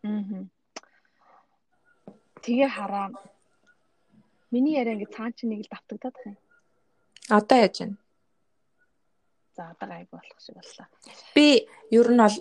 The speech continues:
Speaker 2: ямар ч чихвч мөхвч хэрэглээгүй, зүгээр л ярьж байгаа.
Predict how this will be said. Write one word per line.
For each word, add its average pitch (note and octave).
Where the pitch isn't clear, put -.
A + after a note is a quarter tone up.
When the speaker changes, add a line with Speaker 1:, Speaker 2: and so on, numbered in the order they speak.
Speaker 2:
ямар A3+
ч -
чихвч -
мөхвч F#3+
хэрэглээгүй, G#3
зүгээр A3+
л -
ярьж -
байгаа. G#3+